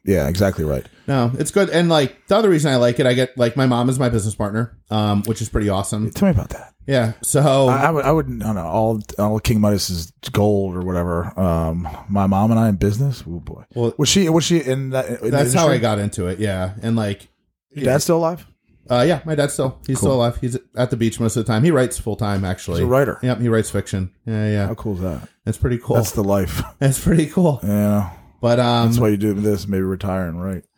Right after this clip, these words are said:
Speaker 2: my, that's exactly what he did. Um, he had a con-, he was a concrete contractor,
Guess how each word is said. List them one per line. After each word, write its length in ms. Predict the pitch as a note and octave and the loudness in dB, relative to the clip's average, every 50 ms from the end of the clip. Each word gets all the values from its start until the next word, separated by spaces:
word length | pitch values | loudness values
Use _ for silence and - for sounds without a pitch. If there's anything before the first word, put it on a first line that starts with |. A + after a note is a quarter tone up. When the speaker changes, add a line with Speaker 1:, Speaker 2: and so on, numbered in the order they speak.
| _ _ - | _ _ -2
Speaker 2:
my, 360 | B2 A#2+ B2 A#2+ A#2 A#2 A2+ - | 0 2 2 4 2 2 2 0
that's 280 | B2 B2 C3 - - B2 | 0 0 0 2 0 0
exactly 360 | G#2+ G2+ A#2 A#2 A#2 - B2 | 0 0 0 -2 0 0 0
what 120 | A#2 A2 | 0 2
he 80 | A#2 A#2+ | 2 2
did. 340 | A#2+ G#2+ F#2+ F2+ F#2 - - | 2 2 0 0 -2 -6 -8
Um, 220 | - F#2 F2+ F#2 F#2+ | -6 -4 -2 -2 0
he 60 | F#2+ | 0
had 100 | F#2+ F#2 | 0 -2
a 60 | F#2 | -2
con-, 160 | - - G#2 - | -2 -4 -4 -2
he 80 | G#2+ | -2
was 140 | G2+ F#2 F#2+ | 0 0 0
a 60 | F#2 | -2
concrete 540 | - - - - - A2 F#2 F#2 - F#2 - | -4 -8 -10 -6 -4 -2 -2 -2 -4 -4 -4
contractor, 640 | - F2 F2+ F2 - F2+ E2+ - - F#2+ F2+ F2+ | -2 -2 -2 -2 -2 -2 -4 -2 -2 -4 -4 -4